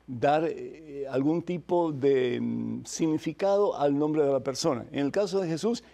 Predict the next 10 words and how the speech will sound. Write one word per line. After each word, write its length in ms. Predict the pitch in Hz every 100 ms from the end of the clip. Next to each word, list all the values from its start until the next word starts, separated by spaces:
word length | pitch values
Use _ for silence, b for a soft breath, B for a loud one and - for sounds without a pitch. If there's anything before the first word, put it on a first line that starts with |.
| B
Jesús 300 | 147 156 143
de 80 | 147
Nazaret. 480 | 135 - 117 110 - _ b b b b b b -
En 160 | 160
el 180 | 151 143
caso 680 | 180 196 190 196 185 180 151
de, 600 | 139 127 120 117 117 113
mm, 1000 | 113 117 110 - 139 123 120 127 131 127
María, 920 | 135 156 214 226 208 208 190 143 123 - 139 160 -
la 420 | 135 131 131